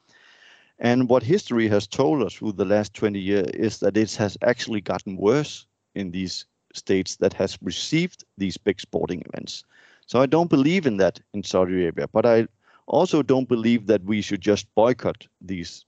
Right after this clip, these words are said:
countries. I think we should turn it all around just for a bit. If Saudi Arabia wants to host the World Cup, I'm all for it. I believe that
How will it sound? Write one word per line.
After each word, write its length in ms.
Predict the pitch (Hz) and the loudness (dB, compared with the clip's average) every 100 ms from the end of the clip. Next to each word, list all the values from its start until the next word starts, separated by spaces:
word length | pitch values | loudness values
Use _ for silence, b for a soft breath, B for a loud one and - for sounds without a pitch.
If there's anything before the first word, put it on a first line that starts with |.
| _ | _
countries. 500 | - 95 - - - _ | -10 -10 -8 -12 -12 _
I 120 | 113 117 | -4 -2
think 320 | 165 190 - | -2 -4 -2
we 80 | 131 | -4
should 240 | - - | -4 -12
turn 400 | - 131 147 151 - _ _ _ | -4 0 0 -2 -10 _ _ _
it 200 | 131 104 | -2 2
all 320 | 113 123 120 123 - | 4 2 0 -8 -2
around 480 | 117 113 135 175 175 | 0 0 0 -2 -2
just 280 | 110 98 _ | -2 -2 _
for 320 | 90 85 80 _ _ _ _ _ _ _ _ | -4 -4 -6 _ _ _ _ _ _ _ _
a 60 | - | -6
bit. 340 | 104 90 - _ _ _ _ - | 0 0 0 _ _ _ _ 0
If 180 | 196 208 | 0 0
Saudi 280 | - 151 147 | 0 2 4
Arabia 240 | 131 131 | 4 4
wants 320 | 113 117 123 120 | 2 2 0 -2
to 120 | 107 | -4
host 300 | 113 107 - | -2 -2 -6
the 60 | |
World 260 | 101 92 90 | -6 -4 -4
Cup, 180 | - 90 _ _ - | -6 -6 _ _ -4
I'm 180 | 110 110 | -2 2
all 180 | 113 110 | 2 2
for 320 | - 87 80 | -2 -2 -2
it. 100 | 80 _ _ - | -8 _ _ -2
I 220 | 110 113 - - | 0 0 -2 -2
believe 480 | 117 117 135 151 151 _ _ | 0 2 0 0 -2 _ _
that 240 | 117 117 | 0 2